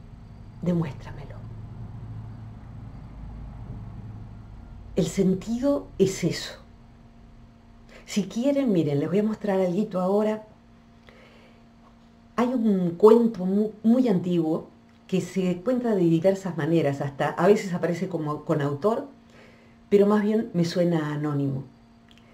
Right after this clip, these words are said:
El cuento es muy simple, es un hombre que llega a un pueblo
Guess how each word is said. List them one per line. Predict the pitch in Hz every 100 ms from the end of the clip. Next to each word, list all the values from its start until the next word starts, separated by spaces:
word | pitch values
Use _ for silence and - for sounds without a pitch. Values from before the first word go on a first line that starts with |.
| - - - - - - - - - - - -
El | 196 185
cuento | 240 277 277 254 226 190
es | 190 190 -
muy | 165 170
simple, | - - 240 220 170 170 165 - -
es | 180 175
un | 180
hombre | 185 208 196
que | 190 170
llega | 165 170 165
a | 165
un | 160 160
pueblo | - 226 214 202